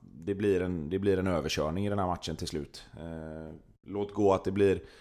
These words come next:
lite enklare givetvis med en man mer, men, men även innan den utvisningen så var Djurgården bättre, som Lindström sa. Så att det är bara att, att kasta matchen i papperskorgen egentligen för Sirius. De har, de har varit så pass bra att, att en dålig match, några dåliga matcher per år, det gör man.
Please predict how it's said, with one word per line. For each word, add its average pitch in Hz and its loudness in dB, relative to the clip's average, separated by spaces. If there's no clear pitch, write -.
lite 104 6
enklare 95 4
givetvis 90 0
med 92 -2
en 90 -2
man 90 0
mer, 101 2
men, 92 -2
men 101 0
även 95 0
innan 95 -2
den 98 2
utvisningen 78 -4
så 85 -8
var 82 0
Djurgården 73 -4
bättre, - -6
som 80 -4
Lindström 80 -6
sa. 85 -2
Så 82 -6
att - -12
det 107 6
är 131 4
bara 127 10
att, - 4
att 120 4
kasta 123 6
matchen 113 2
i 104 2
papperskorgen 101 4
egentligen 92 0
för 92 -6
Sirius. 85 0
De 98 2
har, 101 2
de 107 2
har 110 4
varit 113 6
så 120 4
pass 98 2
bra 90 6
att, - -6
att 87 -6
en 104 0
dålig 101 6
match, 101 0
några 107 0
dåliga 107 6
matcher 107 0
per 95 4
år, 87 4
det 95 4
gör 82 4
man. 95 -2